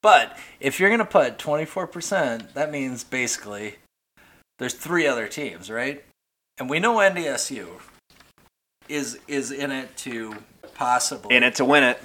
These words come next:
Speaker 1: Right. And Montana State.
Speaker 2: Yep. Who's,
Speaker 1: So,
Speaker 2: who's
Speaker 1: so,
Speaker 2: the other team is
Speaker 1: right,
Speaker 2: what you're
Speaker 1: so,
Speaker 2: saying?
Speaker 1: so who's the fourth one? Um,
Speaker 2: I think
Speaker 1: so
Speaker 2: U N I will be up there.
Speaker 1: Some of them are to, to be in the national championship game?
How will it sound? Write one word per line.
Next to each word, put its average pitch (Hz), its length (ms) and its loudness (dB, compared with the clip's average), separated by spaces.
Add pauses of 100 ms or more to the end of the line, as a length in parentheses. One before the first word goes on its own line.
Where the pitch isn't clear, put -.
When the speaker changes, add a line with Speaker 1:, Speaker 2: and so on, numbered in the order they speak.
(160)
Speaker 1:
Right. 131 340 2 (200)
And 120 220 -2
Montana 170 460 2
State. 110 560 -4
Speaker 2:
Yep. 123 300 0 (380)
Who's, 135 160 8
Speaker 1:
So, 170 260 4 (200)
Speaker 2:
who's 147 220 10
Speaker 1:
so, 147 60 -2
Speaker 2:
the 139 140 8
other 131 180 8
team 135 340 2
is 143 80 2
Speaker 1:
right, 131 100 6
Speaker 2:
what 143 140 2
you're 147 80 0
Speaker 1:
so, 147 160 4
Speaker 2:
saying? 156 140 8
Speaker 1:
so 202 60 2
who's 233 180 -2
the 226 80 0
fourth 202 320 0
one? 117 320 -2
Um, 113 560 -4 (500)
Speaker 2:
I 131 100 6
think 233 160 6
Speaker 1:
so - 40 0
Speaker 2:
U 120 180 4
N 98 80 4
I 127 280 8
will 107 200 -2
be 104 160 -2
up 98 140 -4
there. 123 320 -2
Speaker 1:
Some 196 260 4
of 247 120 4
them - 20 2
are 226 180 4 (340)
to, 127 160 -4 (440)
to - 100 -6
be 143 180 0
in 131 100 2
the 113 80 -4
national 117 400 -2
championship 180 520 -8
game? 226 220 -6